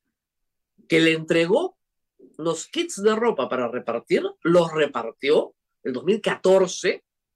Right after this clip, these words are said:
el dos mil diecinueve le pidieron cuentas, presentó todas las actas, no pidió un cargo porque se suponía que había una relación de confianza y ahora no tiene con qué defenderse. Pero todo fue entregado.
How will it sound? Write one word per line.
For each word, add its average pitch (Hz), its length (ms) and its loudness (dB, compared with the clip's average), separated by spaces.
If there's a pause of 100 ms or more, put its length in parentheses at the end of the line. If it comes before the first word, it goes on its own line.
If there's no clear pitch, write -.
(480)
el 139 120 -6
dos 143 180 -2
mil 185 320 -4
diecinueve 185 1300 2 (640)
le 147 160 -8
pidieron 147 380 -2
cuentas, 285 760 -4 (180)
presentó 160 520 -4
todas 233 260 2
las 180 200 -4
actas, 254 560 -6 (960)
no 262 280 -4
pidió 208 240 0
un 214 160 -2
cargo 165 520 -2
porque 127 200 -8
se 131 100 -12
suponía 135 380 -2
que 165 60 2
había 143 100 6
una 170 120 0
relación 156 340 -2
de 165 100 0
confianza 175 840 -4 (440)
y - 80 -2
ahora 185 140 2
no 185 120 -2
tiene 196 200 0
con 143 200 -6
qué 185 120 2
defenderse. 156 800 -4 (1120)
Pero 135 220 -6
todo 226 260 4
fue 202 220 0
entregado. 190 580 -2